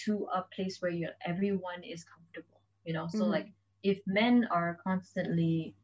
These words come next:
Speaker 1: if men think that they don't benefit from, like, femin-, the feminist movement, then they are completely wrong
Speaker 2: Mm-hmm.
Speaker 1: because, uh, what happens when, like, women, what happens when there's no more women?
Speaker 2: Mm, interesting.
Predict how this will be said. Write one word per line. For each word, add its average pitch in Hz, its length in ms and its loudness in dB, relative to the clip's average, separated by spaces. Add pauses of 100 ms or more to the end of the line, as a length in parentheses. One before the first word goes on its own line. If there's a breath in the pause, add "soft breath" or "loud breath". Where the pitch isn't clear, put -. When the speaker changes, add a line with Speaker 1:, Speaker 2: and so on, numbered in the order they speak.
(120)
Speaker 1:
if 202 260 6 (120)
men 233 580 10 (500)
think 240 180 8
that 185 120 4
they 170 80 2
don't 202 220 2 (120)
benefit 190 520 2 (200)
from, 170 420 0
like, - 180 -6 (200)
femin-, 175 380 0 (160)
the 175 100 0
feminist 175 520 -6
movement, 165 420 0
then 175 180 -4
they 175 140 0 (100)
are 170 280 -2
completely 196 880 4
wrong 185 320 0 (360)
Speaker 2:
Mm-hmm. 185 200 8
Speaker 1:
because, 165 840 0 (560)
uh, 165 260 2
what 208 220 0
happens 240 560 6
when, 185 400 -4
like, 175 220 -12
women, 190 240 -4 (140)
what 214 140 -2
happens 254 380 2
when 180 140 -8
there's 170 180 -4
no 170 100 -6
more 160 140 -8
women? - 300 -12 (280)
Speaker 2:
Mm, 202 400 2 (260)
interesting. 180 520 -6